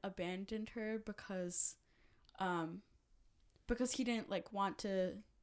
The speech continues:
take care of her or something, and she was the problem. But he tells her that actually wasn't the reason. The reason was she reminded him of her mom,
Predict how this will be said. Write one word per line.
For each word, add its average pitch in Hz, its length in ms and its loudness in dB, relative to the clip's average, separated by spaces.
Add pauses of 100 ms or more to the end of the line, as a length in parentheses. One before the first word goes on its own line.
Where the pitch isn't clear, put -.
(560)
take 220 200 0
care 180 240 2
of 175 140 -2
her 165 160 -2
or 175 60 -2
something, 175 640 -4
and 185 360 0 (300)
she - 240 2
was 220 200 4
the 185 100 -2
problem. 170 760 -2 (440)
But 214 140 4
he 233 120 2
tells 220 280 2
her 214 140 2
that 190 320 2
actually 220 340 0
wasn't 202 360 0
the 185 120 -4
reason. 185 680 -2 (540)
The 202 80 -4
reason 214 520 -2
was 175 580 -2 (680)
she 226 260 0
reminded 190 580 0
him 180 500 -2 (100)
of 175 320 0
her 180 140 -4
mom, 160 500 -4